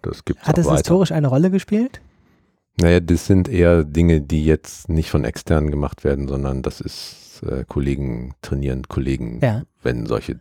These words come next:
Speaker 1: Themen aufkommen. Zum Beispiel gerade gibt's eine Diskussion darum, wie gehen wir eigentlich mit problematischen Interviewpartnern um?
Speaker 2: Mhm.
Speaker 1: Die,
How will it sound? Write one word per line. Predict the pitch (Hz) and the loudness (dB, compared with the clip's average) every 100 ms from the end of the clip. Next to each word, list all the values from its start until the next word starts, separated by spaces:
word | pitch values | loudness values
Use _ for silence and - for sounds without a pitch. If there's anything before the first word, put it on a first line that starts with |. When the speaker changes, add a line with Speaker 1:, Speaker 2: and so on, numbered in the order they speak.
| - _ | -14 _
Speaker 1:
Themen | - 62 | -8 -8
aufkommen. | - - - 64 | -4 -6 -6 -8
Zum | - 78 | 0 4
Beispiel | 85 - 80 | 4 2 0
gerade | 69 71 80 71 _ _ _ _ _ _ _ _ _ _ | 2 4 4 0 _ _ _ _ _ _ _ _ _ _
gibt's | - - - - - - | -2 -2 -2 -10 -10 -6
eine | 78 71 | -4 -2
Diskussion | 71 - - 73 76 | -4 -2 -2 2 2
darum, | 78 67 69 67 64 65 _ _ _ _ _ _ _ _ _ _ | 2 0 -2 -2 -4 -10 _ _ _ _ _ _ _ _ _ _
wie | 78 78 | -2 0
gehen | - 87 | 4 6
wir | 90 - | 4 2
eigentlich | 78 - 82 - | 0 0 -4 -2
mit | 76 71 _ - - _ | -2 -2 _ -16 -16 _
problematischen | - 76 73 69 71 78 80 - 78 | -2 0 2 2 2 2 0 0 0
Interviewpartnern | 78 - 64 62 - 60 - 57 57 | 2 2 0 -4 -2 -2 -2 -6 -4
um? | 60 58 - _ | -6 -8 -12 _
Speaker 2:
Mhm. | 135 104 220 _ _ _ _ _ _ _ _ _ _ | -4 -4 -4 _ _ _ _ _ _ _ _ _ _
Speaker 1:
Die, | 80 76 73 71 | 0 2 0 -4